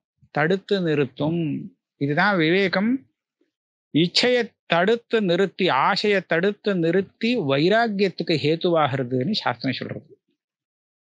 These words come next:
ஆகையாலே அந்த ஆசையை நிறுத்தி வைராக்கியத்தோட நாம வந்து லோக விவகாரத்தை பண்ணினோமே ஆனால்,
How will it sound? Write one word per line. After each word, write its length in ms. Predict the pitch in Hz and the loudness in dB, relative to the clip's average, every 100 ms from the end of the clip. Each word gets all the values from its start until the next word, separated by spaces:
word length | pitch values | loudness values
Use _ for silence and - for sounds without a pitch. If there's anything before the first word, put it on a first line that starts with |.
| _ | _
ஆகையாலே 840 | 135 180 170 170 143 131 135 143 - _ _ _ _ - | 0 2 2 2 2 0 -2 -4 -10 _ _ _ _ -4
அந்த 220 | 131 135 | -2 2
ஆசையை 580 | 117 139 214 - 220 202 | 2 2 2 0 0 2
நிறுத்தி 480 | 165 160 170 196 170 | 2 0 -2 -2 0
வைராக்கியத்தோட 1200 | 143 160 202 202 180 180 - 170 165 190 220 - | 2 2 2 0 -2 -4 -2 0 2 2 2 0
நாம 260 | - 156 156 | -2 -2 0
வந்து 520 | 151 151 160 165 165 156 | 0 -2 0 0 0 0
லோக 240 | 156 175 | 0 2
விவகாரத்தை 580 | 156 151 143 143 127 135 | 2 2 2 0 0 -2
பண்ணினோமே 640 | 131 151 180 151 135 131 127 | 0 0 0 0 2 2 2
ஆனால், 520 | 127 135 131 135 | 2 2 2 -2